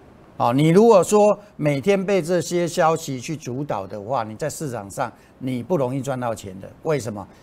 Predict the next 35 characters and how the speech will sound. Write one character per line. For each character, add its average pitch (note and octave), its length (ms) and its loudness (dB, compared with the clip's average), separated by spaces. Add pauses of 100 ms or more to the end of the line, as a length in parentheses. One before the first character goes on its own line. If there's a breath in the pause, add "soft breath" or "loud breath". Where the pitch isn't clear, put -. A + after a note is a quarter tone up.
(120)
因 D#3+ 160 0
为 D#3 100 2
你 C#3 140 0
很 B2+ 140 -2
容 A2+ 200 -6
易 C3+ 40 -6
追 A#2 200 -4
高， A2 240 -4
也 A2+ 220 -6
很 G#2+ 100 -6
容 G#2 160 -8
易 - 20 -12
杀 G2+ 260 -8
低。 G2 140 -14 (300 loud breath)
我 F3+ 200 6
举 D3+ 260 -2
一 E3+ 120 2
个 D#3 140 2
最 F3+ 240 2
明 C#3 240 0
显 A2+ 220 -6
的 G#2+ 120 -8
例 B2 140 -6
子 G#2 260 -14
好 G2+ 140 -8
了， G2+ 80 -12 (800 loud breath)
呃， F3 480 8
九 E3 280 4
月 A3+ 240 8
份 F3 300 4
的 D3 160 -2
时 C3 240 -8
候， C#3+ 260 0
美 A#2+ 220 -8
国 A#2 400 -8